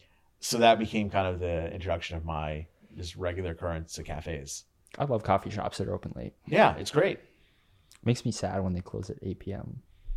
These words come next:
Speaker 1: Yeah.
Speaker 2: Based on some of the coffee shops that I've been to, I'm like, "Man, that's just when the party is starting."
Speaker 1: Yeah, that's true.
Speaker 2: Just people going and
Speaker 1: Or Extreme B, I mean, literally they have, like, a piano player just come in at, like, ten o'clock at night and just jam.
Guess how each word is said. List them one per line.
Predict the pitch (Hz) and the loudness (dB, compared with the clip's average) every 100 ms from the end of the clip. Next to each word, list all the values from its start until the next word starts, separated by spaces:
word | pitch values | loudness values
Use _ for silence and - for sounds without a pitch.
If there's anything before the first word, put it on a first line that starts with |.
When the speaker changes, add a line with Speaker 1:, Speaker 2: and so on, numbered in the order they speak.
| - - - - - | -6 -10 -18 -18 -10
Speaker 1:
Yeah. | 57 - - - - - - | -8 -8 -6 -6 -8 -12 2
Speaker 2:
Based | 113 127 | 2 4
on | |
some | 113 117 | 2 2
of | |
the | 107 | 4
coffee | 107 - | 2 0
shops | 104 98 | -2 -2
that | - | -4
I've | 92 95 - | -2 -2 -2
been | 104 | -4
to, | 104 110 | -2 -4
I'm | 92 | -4
like, | 98 | -6
"Man, | 104 98 | -4 -4
that's | 95 | -4
just | - - | -6 -8
when | 87 | -6
the | |
party | 87 92 | -4 -4
is | 85 | -4
starting." | - 95 87 - _ - 98 | -4 -4 -6 -10 _ -12 -8
Speaker 1:
Yeah, | 110 107 - _ - - - | -6 -8 -12 _ -20 -20 -12
that's | 85 - | -10 -8
true. | 101 85 80 - | -6 -8 -10 -12
Speaker 2:
Just | 110 - | -6 0
people | 98 98 | 0 2
going | 95 92 95 95 95 | 2 4 4 4 2
and | 87 85 | 2 6
Speaker 1:
Or | 123 | 6
Extreme | 123 220 226 143 | 6 4 4 4
B, | 147 | 4
I | 131 | 4
mean, | 107 110 | 4 4
literally | 123 123 107 | 4 4 4
they | 98 | 2
have, | 98 | 0
like, | 98 | 0
a | 90 | -4
piano | - 101 104 | -6 -2 -2
player | 87 76 76 | -2 -2 -4
just | 76 - | -4 -8
come | 87 87 | -8 -6
in | 90 | -4
at, | 71 | -6
like, | - | -10
ten | - 87 | -12 -12
o'clock | 90 | -10
at | 82 | -6
night | 85 | -6
and | 73 | -6
just | 76 80 | -8 -10
jam. | 82 87 82 82 | -10 -8 -6 -8